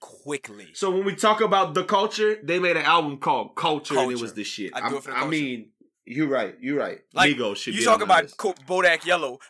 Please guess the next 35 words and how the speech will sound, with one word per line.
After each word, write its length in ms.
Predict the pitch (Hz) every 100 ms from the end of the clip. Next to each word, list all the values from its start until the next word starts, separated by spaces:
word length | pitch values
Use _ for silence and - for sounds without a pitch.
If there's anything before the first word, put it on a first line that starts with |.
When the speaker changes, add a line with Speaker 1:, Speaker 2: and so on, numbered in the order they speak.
| -
Speaker 1:
but 140 | 147
how 240 | - 170 220
long, 220 | 196 170
you 120 | 196
have 200 | 226 208
Apple 220 | 165 160
Music 340 | 147 147 147 - _ _
or 240 | - 139 135
something, 420 | - 175 156 131
Tidal. 380 | 156 147 143 170 - - -
How 260 | - 175 202
long 520 | 208 190 160 143 143 _ _ _ _ _ _ _ _
Speaker 2:
Bad 300 | 110 131 135
Speaker 1:
was 160 | 139 120
Speaker 2:
and 80 |
Bougie. 260 | 143 120 92
Speaker 1:
Bad 340 | - 185 185
and 120 | 170 170
Bougie 380 | 190 175 160
at 120 | 143 139
the 80 |
top 300 | - 160 139 135
of 40 |
the 20 | 123
Speaker 2:
What, 60 |
Speaker 1:
singles 340 | 147 185 185 180
Speaker 2:
what 100 | 165
you 80 |
Speaker 1:
charts? 140 | 180 196
Speaker 2:
gonna 120 | 185
left 100 | 180
on 140 | 180 175
Bad 100 | 185
and 80 | 180
Bougie? 300 | 196 185